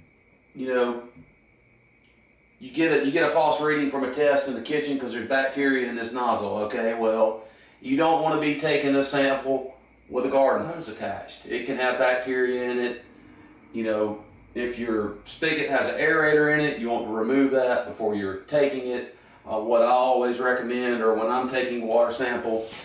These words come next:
you know, we always have a little torch on the truck. I'll come up in here and just, you know, heat the, heat the end of the spigot very lightly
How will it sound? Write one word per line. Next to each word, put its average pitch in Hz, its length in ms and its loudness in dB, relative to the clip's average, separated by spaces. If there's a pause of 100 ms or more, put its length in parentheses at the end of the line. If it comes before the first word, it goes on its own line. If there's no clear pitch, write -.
(280)
you 110 160 -4
know, 110 160 0
we 113 140 0
always 110 380 2
have 110 260 -2
a 110 40 -8
little 107 140 -6
torch 117 400 0
on 107 140 -4
the 104 80 -4
truck. 117 600 0 (280)
I'll - 140 -8
come 113 200 -2
up 110 160 2
in 110 180 -2
here 113 300 0
and 107 100 -2
just, 107 360 -6 (720)
you 110 60 0
know, 113 200 4
heat 131 260 2
the, 127 160 2 (1080)
heat 139 220 0
the 143 300 -2
end 139 160 2
of 123 160 2
the 123 40 -6
spigot 135 460 0
very 131 240 2
lightly 123 540 2